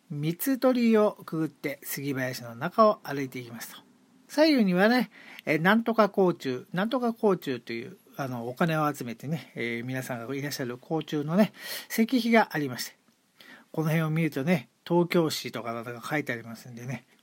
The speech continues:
あー、歴史だなーなんて深さを感じさせていただきました。そんな歴史を感じながらね、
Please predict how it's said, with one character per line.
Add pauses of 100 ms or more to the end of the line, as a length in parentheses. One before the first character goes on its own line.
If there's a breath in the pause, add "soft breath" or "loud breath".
(180)
あ
ー、
歴
史
だ
な
ー
な
ん
て
深
さ
を
感
じ
さ
せ
て
い
た
だ
き
ま
し
た。 (1000)
そ
ん
な
歴
史
を
感
じ
な
が
ら
ね、